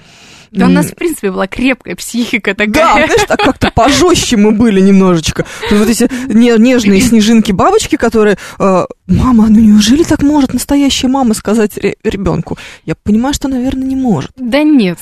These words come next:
Speaker 1: современная настоящая мама тоже может сказать абсолютно всякое, и, и, и, и такое в том числе. Ну, я, я просто как бы к Носову отношусь достаточно нежно, потому что вот он как раз влюбил моего сына отчасти в книжки, да, вот «Гарри Поттер» и Носов.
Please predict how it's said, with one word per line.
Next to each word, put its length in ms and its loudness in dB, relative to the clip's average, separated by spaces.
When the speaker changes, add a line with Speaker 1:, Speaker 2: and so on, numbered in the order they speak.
Speaker 1:
современная 480 0
настоящая 440 -4
мама 280 0
тоже 260 -2
может 320 -2
сказать 360 -4
абсолютно 440 -6
всякое, 720 -4
и, 800 -12
и, 360 -6
и, 200 -8
и 40 -4
такое 360 -4
в 60 -20
том 180 -8
числе. 480 -8
Ну, 480 -6
я, 200 -2
я 200 -2
просто 500 -4
как 160 -8
бы 100 -10
к 100 -14
Носову 360 -2
отношусь 360 -4
достаточно 500 -6
нежно, 360 -2
потому 300 -4
что 200 -10
вот 200 -6
он 140 -2
как 160 -6
раз 180 -2
влюбил 380 -4
моего 320 -4
сына 520 -6
отчасти 400 -6
в 60 -20
книжки, 380 -6
да, 140 -2
вот 120 -6
«Гарри 200 -4
Поттер» 360 -6
и 40 -4
Носов. 440 -6